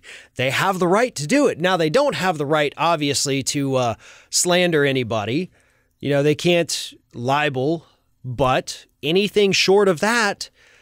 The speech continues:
<sighs> eh, all bets are off, right? I mean, we do have freedom of speech here in this country. They're allowed to do this, both under their, their constitutional protections and,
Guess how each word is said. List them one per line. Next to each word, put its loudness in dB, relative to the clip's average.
<sighs> -12
eh, -4
all 0
bets 0
are 2
off, 0
right? 2
I -2
mean, 2
we 0
do 2
have 0
freedom 2
of -2
speech 0
here 0
in -2
this -4
country. -4
They're 2
allowed 2
to 0
do 0
this, -4
both 0
under 2
their, 2
their -2
constitutional -4
protections -4
and, -2